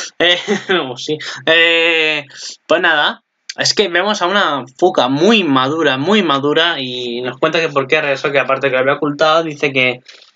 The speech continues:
porque desde que supo, bueno, desde que la dijo ella,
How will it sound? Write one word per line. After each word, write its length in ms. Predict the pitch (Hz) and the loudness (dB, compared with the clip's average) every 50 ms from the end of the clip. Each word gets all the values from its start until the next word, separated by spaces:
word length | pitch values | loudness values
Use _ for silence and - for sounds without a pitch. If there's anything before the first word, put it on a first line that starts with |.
| _ _ _ | _ _ _
porque 460 | - 165 175 175 175 170 - 151 151 | 4 6 6 6 4 2 2 2 2
desde 240 | 147 143 135 131 131 | 2 2 2 2 0
que 380 | 127 127 120 120 120 120 120 120 | 2 2 4 4 6 4 4 2
supo, 580 | - - - 165 165 156 139 135 113 107 101 113 | 0 -2 0 0 0 0 0 0 0 0 0 2
bueno, 220 | 131 139 131 123 | 2 2 2 2
desde 180 | 120 127 127 123 | 2 2 2 2
que 120 | 135 131 | 4 4
la 120 | 131 127 | 4 4
dijo 320 | 139 160 175 160 - 160 151 | 4 4 2 2 0 0 2
ella, 380 | 151 151 143 135 117 113 - | 2 2 2 2 0 -2 -4